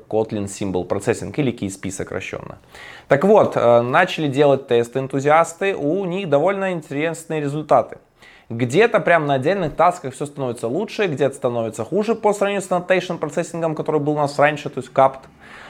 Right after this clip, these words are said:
А, но в целом картина несерьезно прям значительно поменялась, э, в рамках скорости компиляции и проектов других.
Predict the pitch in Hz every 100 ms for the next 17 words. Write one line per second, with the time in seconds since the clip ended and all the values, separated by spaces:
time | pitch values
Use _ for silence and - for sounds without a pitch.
0 | - - 135 170 180 - 233 202 147 143
1 | 214 151 156 185 180 139 139 151 135 120
2 | 127 123 110 117 147 139 120 117 127 151
3 | 127 - 117 107 107 110 127 117 113 -
4 | 120 117 - 104 107 123 147 151 113 -
5 | 107 - 98 95